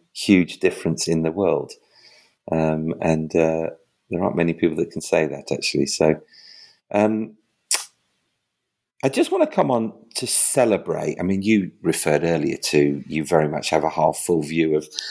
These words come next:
I mean, I know you a bit, so I, I can say you've very much got a half full view to the world, full stop, actually. But,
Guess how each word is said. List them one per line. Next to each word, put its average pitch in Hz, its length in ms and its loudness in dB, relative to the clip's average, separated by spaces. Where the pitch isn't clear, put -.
I 85 60 2
mean, 82 160 2
I 82 120 2
know 85 120 -2
you 82 400 -2
a - 60 -8
bit, 80 320 0
so 82 220 2
I, 80 180 0
I - 20 0
can - 160 -10
say 87 180 2
you've 85 220 -2
very 95 160 4
much 90 220 -4
got 95 100 2
a 92 60 0
half 98 220 2
full 101 200 -2
view 101 220 -2
to 104 80 -12
the 98 80 -4
world, 104 280 2
full 110 200 -2
stop, 107 420 4
actually. 92 380 -2
But, 107 280 0